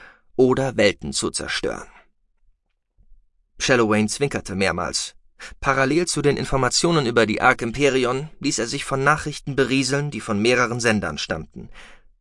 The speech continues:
Allesamt drehten sie sich um die politische Lage im Kugelsternhaufen Tanturlok.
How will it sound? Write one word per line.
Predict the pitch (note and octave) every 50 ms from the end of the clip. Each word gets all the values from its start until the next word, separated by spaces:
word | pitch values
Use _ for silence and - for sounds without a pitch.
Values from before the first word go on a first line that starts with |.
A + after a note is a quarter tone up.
| _ _ _ -
Allesamt | - G#2 A2+ A2 G#2+ G2 G#2+ G#2 G#2 -
drehten | G2+ G2+ G#2+ G#2 - G#2+
sie | F2+ G2 F#2+
sich | - G#2 G2 - -
um | - G#2 G#2
die | G2+ G#2
politische | - A#2+ A2+ B2 A2+ - A2 - - G#2+
Lage | A2 A#2 A2+ A2+ A2+ G#2 G#2
im | F#2 F#2
Kugelsternhaufen | - - C3+ B2+ A#2+ G#2+ - - G#2+ G2+ G2+ A2+ A2 - - G2+
Tanturlok. | G2 - A2+ A2 - G2+ F#2+ G2+ A#2 A2 - - - - -